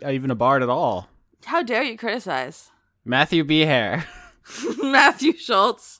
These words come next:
Speaker 1: Maximum Psy Boob six, how Psy Boob got his groove back.
Speaker 2: I'm rooting for him.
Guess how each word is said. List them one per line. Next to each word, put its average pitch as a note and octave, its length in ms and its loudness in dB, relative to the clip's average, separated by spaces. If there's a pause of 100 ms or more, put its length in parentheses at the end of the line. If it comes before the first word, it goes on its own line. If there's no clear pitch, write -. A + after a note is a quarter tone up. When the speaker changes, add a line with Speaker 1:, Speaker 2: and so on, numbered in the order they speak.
(440)
Speaker 1:
Maximum D3 580 0
Psy D3 320 2
Boob D#3+ 340 -2
six, C#3 460 -4
how C3+ 220 0
Psy D3 300 2
Boob D3 300 0
got C3 200 0
his C#3 120 -2
groove A#2 380 -6
back. - 580 -8 (220)
Speaker 2:
I'm G#3 120 -12
rooting A#3+ 240 -4
for G3+ 240 -6
him. F#3 180 -8